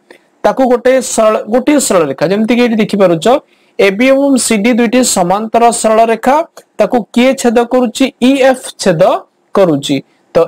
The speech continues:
ଇ ଏଫ୍ କୁ କହିବା ଆମେ ଏ ବି ଆଉ ସି ଡି ର ଛେଦକ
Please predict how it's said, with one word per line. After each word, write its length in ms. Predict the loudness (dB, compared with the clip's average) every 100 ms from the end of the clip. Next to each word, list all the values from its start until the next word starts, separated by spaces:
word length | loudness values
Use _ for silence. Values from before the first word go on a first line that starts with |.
| -2
ଇ 100 | -2 2
ଏଫ୍ 240 | 2 0 -4
କୁ 120 | -4 -2
କହିବା 520 | 0 0 0 0 2 0
ଆମେ 280 | -2 -2 -2 -2 -8 _ -2
ଏ 80 | -2
ବି 220 | 0 2 2
ଆଉ 140 | 2
ସି 280 | -2 -6 -6
ଡି 200 | -2 0 2
ର 80 | 2 0
ଛେଦକ 560 | -4 -6 -4 -2 -2 0